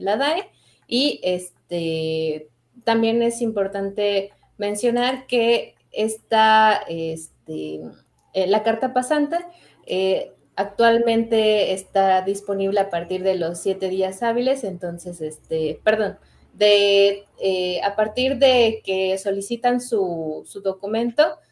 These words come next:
este, la respuesta es de siete días hábiles y ya cuando está lista, ya se las, ya, ya les envían el correo, para que así, pues, nuestros estudiantes ya sepan en qué momento pueden venir por su documento.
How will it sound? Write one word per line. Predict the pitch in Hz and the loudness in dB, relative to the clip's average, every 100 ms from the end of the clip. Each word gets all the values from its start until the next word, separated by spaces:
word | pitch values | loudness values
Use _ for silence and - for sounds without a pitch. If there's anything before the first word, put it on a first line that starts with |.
| _ _ | _ _
este, | 180 190 190 _ 185 175 | -4 -4 -6 _ -4 -2
la | 175 180 | 0 -2
respuesta | 185 190 214 208 226 214 214 | -2 -4 -4 -2 2 4 2
es | 214 | 0
de | 202 | -2
siete | 214 202 202 | -4 -4 -2
días | 214 208 262 | -2 -2 -2
hábiles | 269 277 277 | -2 -4 -6
y | 214 | 0
ya | 208 202 | 0 2
cuando | 240 247 208 | 2 2 2
está | 196 220 | 0 -2
lista, | 226 233 - 320 | -2 -4 0 0
ya | 208 196 | 2 -2
se | 196 | -2
las, | 190 175 160 165 - | -2 -2 -2 -6 -12
ya, | 175 202 196 196 | 0 4 4 2
ya | 208 | 0
les | 208 196 | 0 -2
envían | 190 180 180 | -6 -6 -6
el | 170 | -8
correo, | 175 214 262 254 254 - _ - | -4 0 2 0 -4 -18 _ 0
para | 240 247 | 2 4
que | 247 | 2
así, | 269 277 285 | 0 -2 -6
pues, | 277 220 | -2 -2
nuestros | 202 180 185 180 | -2 -4 -6 -8
estudiantes | 185 - 185 185 190 190 | -8 -4 -4 -4 -6 -4
ya | 175 160 160 156 | -2 0 -2 -4
sepan | 156 175 170 170 165 - _ _ | -6 -8 -6 -6 -6 -12 _ _
en | 185 | -10
qué | 180 190 | -4 -4
momento | 185 180 175 175 | -4 -6 -6 -8
pueden | 170 160 156 | -6 -6 -6
venir | 160 160 160 | -8 -10 -12
por | 170 | -14
su | - | -8
documento. | 208 220 302 359 370 | -6 -2 -4 -4 -8